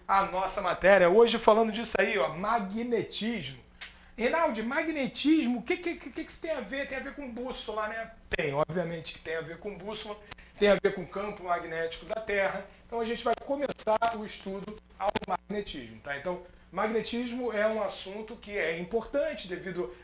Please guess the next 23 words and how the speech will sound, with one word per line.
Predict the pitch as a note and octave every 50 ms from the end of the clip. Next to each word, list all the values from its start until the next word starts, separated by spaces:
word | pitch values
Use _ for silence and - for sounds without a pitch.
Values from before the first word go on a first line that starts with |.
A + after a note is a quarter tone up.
| -
às | - F3+ G3+ G#3+ G#3 F3
suas | - - F3 E3 E3 D#3 E3+
aplicações | D#3+ - F3 E3 F3+ E3+ E3 - F3 E3 -
tecnológicas. | - G3 F#3+ F#3+ A3+ C4+ B3+ A#3 A#3+ A3 A#3+ A3 - - D3+ C#3 D3
Existem | D#3 F3 F#3 - - F3+ -
várias | - E3 F3 G3 G#3 G#3+ G3+ - - D3+ D3+
aí | D#3 E3 D#3
relacionadas | C3+ D#3 E3 D#3+ - - D#3+ D#3+ D#3 D#3 D3 D3+ C#3+ C#3+
a | D#3+ E3+
esse | E3 - F3
magnetismo, | F3 F3 F3+ F#3+ A#3 A#3+ - - G#3+ A3 A3 A3 - - - - - - - -
principalmente | - A#3 C4 A#3+ - - B3 A3 F#3+ G#3 G#3+ G#3 G#3+
a | G3
geração | - F#3 A3 A3 G#3 G3 - - G3+ G3 G3
de | F#3+ G3
energia | G3 F#3 D#3+ D#3 D#3 F#3 F3+
elétrica | F3 D#3+ - - F3 - - -
através | - - - D3 D3 E3 F#3 F3+ D3+
de | C#3+ C#3 C3 C#3+ F3+ G3 F#3+ - - - - - - -
indutores, | F3+ G#3+ A#3 A#3 A3+ F#3+ G3 F3+ F3 - - F3+ F#3+ G3+ G3+ F#3 F3+ D3+
geradores | C3+ F#3+ G3+ G3 E3 D3 - F3 F#3 F3+ F3+ F3
eletromagnéticos, | F3 D3+ D3 E3+ F3+ E3 D#3+ E3 E3 F3 F3 D#3+ C3+ C3+ C3 A2 - - - -
tá? | - C#3 C3+ - -